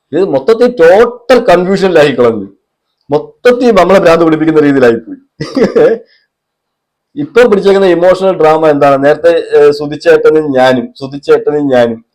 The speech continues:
സുധിച്ചേട്ടൻ ഉള്ളപ്പോൾ ഞാനുണ്ട്, സുധിച്ചേട്ടന്റെ സാന്നിധ്യം ഞാൻ അറിയുന്നുണ്ട്, സുധിച്ചേട്ടന്റെ, ആ, അടുത്തുണ്ട പോലെ എനിക്ക് തോന്നുന്നുണ്ട് എന്ന് പറഞ്ഞ ആള് ഇപ്പം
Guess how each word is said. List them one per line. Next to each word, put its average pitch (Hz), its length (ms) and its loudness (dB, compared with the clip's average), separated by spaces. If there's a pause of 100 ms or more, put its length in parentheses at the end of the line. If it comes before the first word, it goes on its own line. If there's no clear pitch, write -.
സുധിച്ചേട്ടൻ 151 640 -4 (100)
ഉള്ളപ്പോൾ 135 460 0
ഞാനുണ്ട്, 127 360 -2
സുധിച്ചേട്ടന്റെ 139 480 -8
സാന്നിധ്യം 147 680 -2
ഞാൻ 131 240 -4
അറിയുന്നുണ്ട്, 127 500 -6 (340)
സുധിച്ചേട്ടന്റെ, 147 800 -4 (240)
ആ, 135 220 0
അടുത്തുണ്ട 143 480 -4
പോലെ 147 220 -2
എനിക്ക് 143 380 -6
തോന്നുന്നുണ്ട് 127 480 -2
എന്ന് 143 340 -6
പറഞ്ഞ 131 300 -2
ആള് 117 360 -4 (380)
ഇപ്പം 160 460 -2